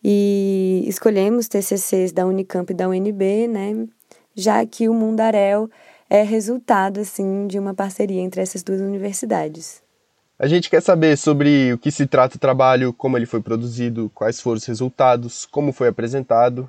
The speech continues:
Speaker 2: e se nossas colegas têm alguma dica pra dar pra quem tá pensando em escrever um T C C, né? E aí, no episódio de hoje, a gente vai conversar com a Júlia Tocin Noleto, que produziu um trabalho muito legal sobre os garimpeiros de cristal de rocha na Chapada dos Veadeiros.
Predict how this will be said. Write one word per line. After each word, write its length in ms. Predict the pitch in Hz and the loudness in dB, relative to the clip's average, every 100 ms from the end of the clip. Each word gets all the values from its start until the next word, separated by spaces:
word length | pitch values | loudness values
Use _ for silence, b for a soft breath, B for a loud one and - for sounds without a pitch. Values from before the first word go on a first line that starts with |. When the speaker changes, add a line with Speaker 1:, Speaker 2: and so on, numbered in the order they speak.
| 151 | -12
Speaker 2:
e 40 | |
se 300 | - 180 175 | -10 -2 0
nossas 360 | 170 175 180 - | 2 0 -2 -4
colegas 420 | 170 151 156 170 | 2 4 2 0
têm 120 | 175 | 2
alguma 320 | 165 160 202 | 2 2 0
dica 420 | 151 123 170 - 120 | -2 -2 -4 -4 -4
pra 220 | - 123 | 0 0
dar 160 | 120 123 | 0 -2
pra 200 | 143 143 | -2 -4
quem 180 | 147 | -6
tá 160 | 143 143 | -2 -4
pensando 680 | - 160 160 - 135 156 165 | 0 -2 -2 -2 0 0 0
em 100 | 175 | -2
escrever 320 | 165 160 151 | -2 -2 -2
um 60 | 156 | -2
T 100 | 160 | -6
C 160 | 175 | -10
C, 220 | - 135 | -6 -4
né? 180 | 127 123 - _ _ _ _ _ _ _ - | -2 -4 -8 _ _ _ _ _ _ _ -2
E 80 | 151 | 4
aí, 200 | 160 185 | 6 6
no 80 | 185 | 4
episódio 400 | 165 160 160 131 | 2 2 2 2
de 100 | 135 | 2
hoje, 480 | 160 175 117 107 | 4 2 2 -4
a 60 | 98 | -4
gente 180 | 113 127 | -4 0
vai 100 | 135 | 0
conversar 500 | 160 143 143 139 151 | 2 0 0 0 2
com 120 | 160 | 2
a 160 | 139 131 | 2 0
Júlia 380 | 120 180 190 | 0 0 0
Tocin 340 | - 160 - 180 | -2 -4 -2 0
Noleto, 580 | 175 131 117 - 98 104 | 0 0 -2 -4 -10 -10
que 100 | - | -12
produziu 400 | 120 123 127 127 | -4 -2 -2 -2
um 60 | 135 | -2
trabalho 460 | 156 131 131 139 | 0 0 2 0
muito 320 | 127 147 - 170 | 0 0 0 -2
legal 420 | 131 117 127 139 | 2 4 4 2
sobre 300 | - 127 127 | -2 -2 -2
os 100 | 120 | 0
garimpeiros 540 | 123 123 120 120 135 | 2 2 0 -2 -2
de 100 | 127 | -6
cristal 400 | - 131 - 143 | -8 -8 -2 -2
de 120 | 147 | 0
rocha 500 | 139 117 123 - 151 | -2 2 2 2 -2
na 100 | 139 | -2
Chapada 400 | 139 135 135 135 | -2 -2 0 0
dos 140 | 139 139 | -2 0
Veadeiros. 580 | 147 127 104 98 - | 0 2 -2 -4 -14